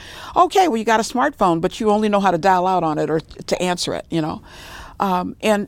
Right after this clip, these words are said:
and so one of the things that I worked very closely with was streamlining the paperwork process.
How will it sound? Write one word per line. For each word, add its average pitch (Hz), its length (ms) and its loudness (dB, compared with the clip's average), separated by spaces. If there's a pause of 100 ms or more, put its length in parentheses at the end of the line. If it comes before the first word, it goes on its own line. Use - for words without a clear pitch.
(160)
and 208 140 0
so 220 140 2
one 247 220 4
of 330 60 2
the 277 80 0
things 220 260 -2
that 196 120 0
I 180 100 0
worked 175 460 -4 (100)
very 175 200 -2
closely 175 360 -4
with 170 200 4
was 170 280 0 (240)
streamlining 220 800 4
the 165 60 0
paperwork 175 520 0
process. - 580 -4